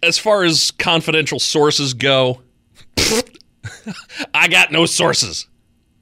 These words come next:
I'm literally just saying words right now just to fill time. But don't be surprised if he does.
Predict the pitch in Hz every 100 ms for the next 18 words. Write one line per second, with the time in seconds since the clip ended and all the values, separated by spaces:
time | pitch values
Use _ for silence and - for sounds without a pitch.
0 | _ _ _ _ _ _ _ _ _ -
1 | - _ _ - 147 170 196 202 185 170
2 | 156 139 135 - _ _ - - 156 131
3 | 120 104 107 95 85 92 90 87 85 82
4 | 104 - 90 90 - 80 - _ _ _
5 | _ _ _ _ _ _ _ _ _ _
6 | _ _ _ _ _ _ _ _ _ _
7 | _ - 135 - 226 - 214 - - 202
8 | 196 135 131 151 131 202 151 - -